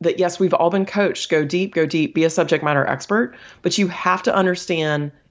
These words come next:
it contextually. Um, and a, a, a shout out to my, uh, my partner in crime, uh, Rebecca Fitzhugh, who also had a keynote,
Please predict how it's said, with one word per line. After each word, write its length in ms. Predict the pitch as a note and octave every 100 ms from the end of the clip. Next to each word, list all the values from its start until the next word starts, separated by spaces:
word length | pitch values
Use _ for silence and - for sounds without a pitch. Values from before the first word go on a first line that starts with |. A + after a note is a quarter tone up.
| -
it 280 | E3 - -
contextually. 840 | D#3+ C#3 C#3+ C#3 - - - - - - - -
Um, 420 | E3+ D3+ C#3 C3+ - _ _ -
and 240 | F3 D#3+
a, 460 | D#3 E3 - - E3+
a, 20 |
a 40 |
shout 240 | E3+ A3+ A#3
out 140 | A3
to 120 | - F3
my, 360 | D#3 D3 D3
uh, 360 | - D3+ C3+ -
my 200 | E3 D#3
partner 340 | D3 A3 F#3+ D#3+
in 80 |
crime, 560 | C#3 C#4+ D#4+ G#3 D#3 - -
uh, 260 | D#3+ C#3+ C#3+
Rebecca 340 | D#3+ F#3 F#3
Fitzhugh, 640 | D#3 E4 E4+ - D#3 C#3
who 140 | D3 D3+
also 260 | G#3 C4 B3
had 120 | E3+
a 40 |
keynote, 460 | D3+ E3 C#3+ C3+